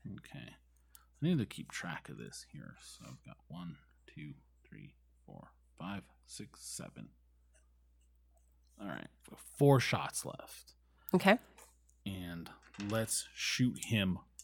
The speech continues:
Speaker 1: again.
Speaker 2: I have, like, all of our pets are farting on me right now, I'm pretty sure. <laughs>
Speaker 1: Yeah, probably.
Speaker 2: <laughs> I have all the butts. <laughs>
Speaker 1: Okay.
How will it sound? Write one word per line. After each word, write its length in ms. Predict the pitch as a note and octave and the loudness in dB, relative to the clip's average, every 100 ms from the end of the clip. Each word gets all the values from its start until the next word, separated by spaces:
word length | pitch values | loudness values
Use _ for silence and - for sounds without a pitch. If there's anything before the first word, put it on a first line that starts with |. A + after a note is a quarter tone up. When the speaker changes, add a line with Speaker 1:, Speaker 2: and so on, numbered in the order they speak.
| - | -4
Speaker 1:
again. 500 | F#2 A2 G2 F#2+ F2 - - - - - - - _ - - _ - - - - - - - - - - - _ - - - - _ _ _ _ _ _ _ _ - - - - | 0 2 4 4 2 0 -6 -10 -12 -12 -12 -16 _ -18 -18 _ -20 -20 -10 -10 -10 -20 -16 -14 -12 -10 -10 _ -18 -18 -20 -20 _ _ _ _ _ _ _ _ -18 -16 -8 10
Speaker 2:
I 60 | |
have, 160 | G#3 G3+ | 10 12
like, 220 | A3 G#3+ - | 10 8 6
all 240 | F3+ E3+ E3 | 10 10 10
of 140 | E3+ | 12
our 100 | E3+ | 10
pets 340 | - E3+ - | 10 4 4
are 100 | D#3 | 0
farting 420 | D3+ D3+ C#3+ D3+ D#3 | 4 4 4 2 2
on 100 | E3+ | 2
me 140 | F3 | 4
right 180 | E3+ - | 4 4
now, 180 | F3+ - | 2 -2
I'm 160 | - F3+ | -2 -4
pretty 260 | - E4+ | -6 -4
sure. 400 | - - - G#3 - _ _ _ _ _ | -4 -4 -8 -12 -16 _ _ _ _ _
<laughs> 80 | G3 - - - - - - - - | -8 -8 -16 -20 -16 -16 -18 -18 2
Speaker 1:
Yeah, 360 | A#2+ A#2+ A2+ A2 - | 8 8 8 4 8
probably. 600 | F#3+ A#2 C#4+ G3+ G#3+ - - | 10 12 12 12 12 12 10
Speaker 2:
<laughs> 140 | C#4 - | 8 8
I 40 | |
have 160 | - D#3 | 6 8
all 200 | - E3+ | 10 10
the 120 | F3 F3+ | 10 8
butts. 400 | E3 - - - G3 | 8 6 2 4 10
<laughs> 120 | A#3+ G3+ - C4+ C#3+ - - - - _ _ - - - - - - _ _ - | 12 12 10 8 8 2 2 -4 -8 _ _ -20 -18 -14 -14 -16 -20 _ _ 0
Speaker 1:
Okay. 500 | A2 - F2+ C2+ | 2 2 -2 -6